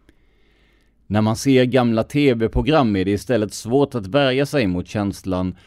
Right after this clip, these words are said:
av att alla antingen är inblandade i en gigantisk cover-up eller inte vet vad de talar om.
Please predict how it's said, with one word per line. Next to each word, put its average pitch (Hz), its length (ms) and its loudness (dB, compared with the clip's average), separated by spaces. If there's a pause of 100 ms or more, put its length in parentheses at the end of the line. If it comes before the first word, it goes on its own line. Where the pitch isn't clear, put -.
(120)
av 110 260 2
att 110 180 -2
alla 139 540 0
antingen 156 520 0
är 170 40 -2
inblandade 117 640 0
i 101 260 -2
en 98 160 0
gigantisk 117 800 -4
cover-up 143 640 -2 (580)
eller 113 380 2
inte 104 340 -4
vet 90 460 -6
vad 107 140 -2
de 101 120 0
talar 113 320 0
om. 82 280 -6